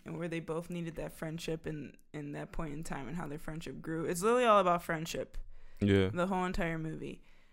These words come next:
Speaker 1: And, um, you know, I absolutely loved it. It made me feel good.
Speaker 2: Yeah, I like the movie, man. Um,
Speaker 1: I do have one criticism, though, is that I don't like the fact that they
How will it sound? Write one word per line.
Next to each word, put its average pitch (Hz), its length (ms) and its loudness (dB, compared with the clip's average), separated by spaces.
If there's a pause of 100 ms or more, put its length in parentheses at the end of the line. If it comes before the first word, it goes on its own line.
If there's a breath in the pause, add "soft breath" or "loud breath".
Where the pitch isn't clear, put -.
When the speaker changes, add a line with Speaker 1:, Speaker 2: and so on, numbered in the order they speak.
(160)
Speaker 1:
And, 190 240 -4
um, 180 480 0
you 220 60 0
know, 220 80 2
I 202 60 2
absolutely 240 380 2
loved 190 220 0
it. 165 100 2
It 143 60 -2
made 180 120 -4
me 196 120 -2
feel 220 180 -6
good. 156 240 -6 (760)
Speaker 2:
Yeah, 92 200 4
I 98 40 8
like 120 240 8
the 95 60 4
movie, 95 300 10
man. 95 440 10
Um, 95 540 10 (260)
Speaker 1:
I 208 80 -2
do 294 300 2
have 247 400 4
one 214 640 0 (100)
criticism, 160 960 -2
though, 78 340 -4 (920 soft breath)
is 208 140 2
that 202 400 6
I 185 140 12
don't 254 220 6
like 208 200 4
the 202 80 -4
fact 185 340 4
that 165 180 0
they 175 180 2